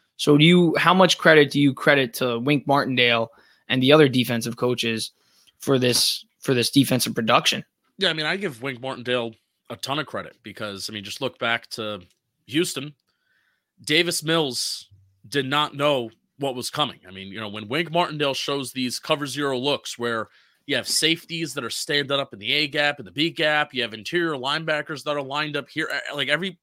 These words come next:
Speaker 2: you have seven guys that are lined up at the line of scrimmage. They could either all come <laughs> or,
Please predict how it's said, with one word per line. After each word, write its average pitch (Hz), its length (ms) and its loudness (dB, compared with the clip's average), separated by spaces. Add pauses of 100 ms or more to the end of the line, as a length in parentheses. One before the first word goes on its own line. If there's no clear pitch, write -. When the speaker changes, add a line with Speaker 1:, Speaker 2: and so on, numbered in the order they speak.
(140)
Speaker 2:
you 147 100 -2
have 135 140 -2 (260)
seven 214 360 0
guys 180 340 -4
that 120 120 -6
are 120 80 -4
lined 143 300 -4
up 143 120 -8
at - 100 -8
the 143 60 -10
line 143 220 -4
of 127 60 -8
scrimmage. - 520 -8 (420)
They 139 120 -2
could 131 160 -8
either 120 280 -2
all 143 160 -2
come 208 420 2 (300)
<laughs> - 340 -2
or, 175 280 0